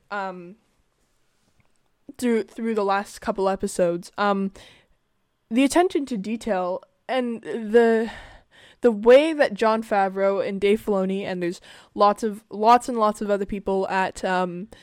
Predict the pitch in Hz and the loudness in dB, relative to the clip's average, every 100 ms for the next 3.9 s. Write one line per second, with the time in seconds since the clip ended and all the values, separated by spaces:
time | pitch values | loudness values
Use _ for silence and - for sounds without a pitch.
0 | _ _ _ _ - 202 139 - - - | _ _ _ _ -4 0 0 -2 -12 -18
1 | _ - 220 208 202 - - - - _ | _ 0 4 4 2 0 -14 -18 -20 _
2 | _ _ - 254 262 220 220 220 202 196 | _ _ 2 6 8 8 6 2 2 0
3 | 190 180 180 185 214 - 196 202 202 | 0 -2 -4 -6 -6 -2 2 2 2